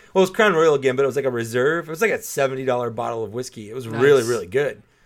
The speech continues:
Speaker 1: You know, so that's, I, I guess I've stepped up in the world. <laughs>
Speaker 2: Yeah.
Speaker 1: My fancy, I'll, I'll get, like, a finger of whiskey now, if you will. But, uh, um,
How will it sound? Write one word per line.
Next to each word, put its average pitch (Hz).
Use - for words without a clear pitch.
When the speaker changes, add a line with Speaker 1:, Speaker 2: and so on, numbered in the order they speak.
Speaker 1:
You 135
know, 110
so 135
that's, 156
I, 160
I 165
guess 196
I've 208
stepped -
up 143
in 180
the 156
world. 156
<laughs> -
Speaker 2:
Yeah. 175
Speaker 1:
My 151
fancy, 151
I'll, 151
I'll 185
get, 160
like, 151
a 147
finger 160
of 135
whiskey 143
now, 147
if 151
you 151
will. 151
But, 120
uh, 113
um, 113